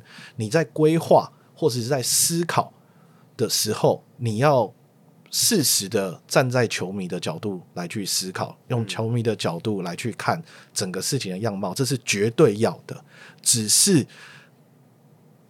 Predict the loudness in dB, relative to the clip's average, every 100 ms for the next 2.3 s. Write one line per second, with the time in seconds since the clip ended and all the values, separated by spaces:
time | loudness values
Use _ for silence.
0 | -8 0 2 2 -2 -4 -4 0 2 2
1 | -2 -8 -14 _ _ -12 -6 -2 2 4
2 | 2 0 -4